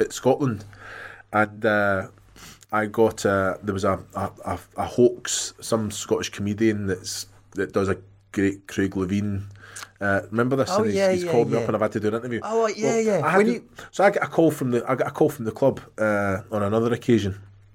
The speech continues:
Speaker 1: and it was, uh, "Yeah, you're gonna, there's, there's Scottish, what they do an interview with you," and I went, "Right, not a problem." So number co-, withheld number calls, I answer it, and I'm going through this. And it was a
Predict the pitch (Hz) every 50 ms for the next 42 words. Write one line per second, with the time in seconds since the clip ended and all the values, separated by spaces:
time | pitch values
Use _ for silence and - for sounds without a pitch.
0 | - _ _ - - _ _ _ - - - 104 101 98 90 107 98 104 98 87
1 | - 101 95 92 98 - 104 107 107 104 95 101 107 104 98 101 101 92 92 87
2 | - - - - _ _ _ - 95 92 - - - _ _ - - - - -
3 | - 107 110 - - - - 107 - 101 98 92 - - _ - 101 98 92 90
4 | 104 120 123 131 139 139 127 123 135 123 107 - - 98 95 95 95 98 101 -
5 | 110 117 117 - 123 - - - - 107 98 101 104 98 101 - - - - -
6 | - - - - - - - - - 117 110 110 107 104 101 110 110 110 127 131
7 | 123 127 - - - 104 104 123 113 - 131 123 123 113 107 101 98 104 98 -
8 | - 104 104 95 104 82 98 101 101 98 - - 101 101 98 - 95 92 92 92
9 | 95 - 104 98 95 - - 131 123 117 110 - - - - - 135 131 - 123
10 | -